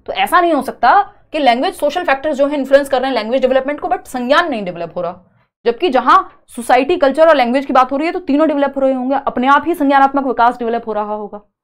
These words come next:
भाई व्यक्ति जब सोशल फैक्टर्स की अगर हम बात करें, जब समाज में बैठेगा, भाषा सीखेगा, तो क्या उसका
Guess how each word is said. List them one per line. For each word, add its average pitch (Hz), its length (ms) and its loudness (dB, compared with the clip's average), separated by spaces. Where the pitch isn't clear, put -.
भाई 339 140 6
व्यक्ति 262 400 4
जब 302 220 6
सोशल 294 300 2
फैक्टर्स 330 360 0
की 330 80 2
अगर 302 140 4
हम 269 120 0
बात 214 220 4
करें, 302 160 -2
जब 339 100 -6
समाज 247 320 0
में 294 120 0
बैठेगा, 226 360 2
भाषा 208 340 0
सीखेगा, 269 360 -2
तो 294 80 -4
क्या 294 160 0
उसका 349 200 0